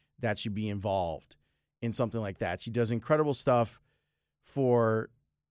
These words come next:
the Negro League Museum. Every year at Nisei Lounge, she puts together an event, and they pick a baseball charity,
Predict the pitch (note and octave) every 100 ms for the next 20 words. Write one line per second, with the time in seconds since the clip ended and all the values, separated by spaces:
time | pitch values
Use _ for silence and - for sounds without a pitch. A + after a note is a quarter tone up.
0 | _ G#2 G#2 A#2+ A2+ A#2+ B2+ C3+ B2 B2+
1 | A#2 A2+ G2+ A#2 C3 C3 C3 C3 _ _
2 | _ _ - C3 B2+ B2 C3 C#3 C#3 C#3
3 | B2+ _ _ - A2+ A#2 B2+ B2+ D3 C3+
4 | C3+ C3 C3 B2+ C#3 B2 C#3 - C3 B2
5 | B2+ B2+ A#2+ G#2 A2 F3 F3 - _ _
6 | _ _ G#2+ A2 B2+ C#3 B2 A#2+ A2+ G2
7 | B2 A#2+ - A2+ A2 - D#3+ D#3 D3+ D3+
8 | D3